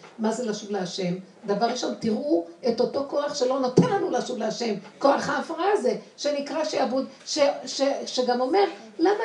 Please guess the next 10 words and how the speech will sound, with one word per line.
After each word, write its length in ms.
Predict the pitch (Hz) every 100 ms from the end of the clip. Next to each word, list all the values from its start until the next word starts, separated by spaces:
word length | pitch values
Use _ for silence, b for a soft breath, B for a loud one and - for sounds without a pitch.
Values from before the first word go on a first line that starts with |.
| 403
לא? 200 | 392 381 - B B -
מאוד 240 | 339 403 - 453
נחמד, 380 | 339 320 277 - - B B
בואו 180 | 233 311
נלך 320 | 320 302 285
להזכיר 400 | 254 226 - 254
את 100 | 240
עצמנו 420 | 240 - 240 220 196
לבוסים 600 | 180 - 208 208 190 175
השונים, 560 | - 180 180 175 165